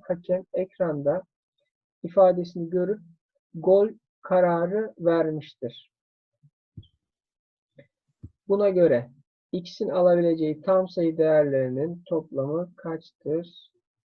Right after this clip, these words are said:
diyor arkadaşlar. Gol kararı vermişse arkadaşlar ne olması lazım? Topun kale çizgisine uzaklığı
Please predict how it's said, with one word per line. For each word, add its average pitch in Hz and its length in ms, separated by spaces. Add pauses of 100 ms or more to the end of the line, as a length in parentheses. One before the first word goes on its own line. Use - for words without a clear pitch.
(200)
diyor 151 300
arkadaşlar. 139 920 (640)
Gol 196 280
kararı 214 520
vermişse 190 560
arkadaşlar 170 1000 (500)
ne 226 120
olması 175 460
lazım? 151 460 (3500)
Topun 196 640 (840)
kale 208 300
çizgisine 175 600
uzaklığı 165 840